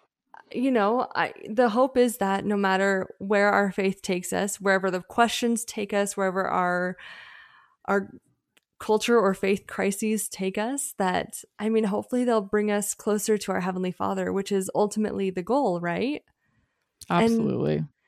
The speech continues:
Speaker 1: and there are some amazing Christians who, um, uh, are, are so devout,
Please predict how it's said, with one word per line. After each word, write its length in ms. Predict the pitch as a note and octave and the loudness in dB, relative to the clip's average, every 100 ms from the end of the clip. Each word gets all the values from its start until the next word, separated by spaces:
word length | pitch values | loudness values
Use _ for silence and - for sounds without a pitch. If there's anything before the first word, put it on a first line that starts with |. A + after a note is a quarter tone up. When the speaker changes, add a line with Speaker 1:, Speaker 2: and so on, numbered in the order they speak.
| _ | _
Speaker 1:
and 120 | - B3+ | 0 2
there 180 | C#4+ C4+ | 2 2
are 40 | |
some 280 | - C4 A#3+ | 0 0 0
amazing 500 | G#3+ G3+ G#3 G#3 A3 | 0 2 2 2 0
Christians 640 | G#3+ F#3+ - A3 B3+ B3 | -2 -8 -4 -2 -2 -6
who, 300 | G#3 G3+ F#3 | -4 -4 -2
um, 480 | F#3+ F#3+ F3 F3 F#3 - _ _ _ _ _ _ _ - _ _ _ _ _ _ _ | -4 -4 -4 -6 -8 -12 _ _ _ _ _ _ _ -20 _ _ _ _ _ _ _
uh, 340 | - G3+ G3 F#3 - - | -8 -4 -2 -4 -8 -6
are, 340 | G#3+ G#3+ G3 - - | -4 -2 -6 -14 -12
are 100 | F#3 | -8
so 340 | - - A3 | -6 -2 0
devout, 480 | A#3 G#3+ F3+ A#3+ G#3 | 0 -2 -2 -2 -2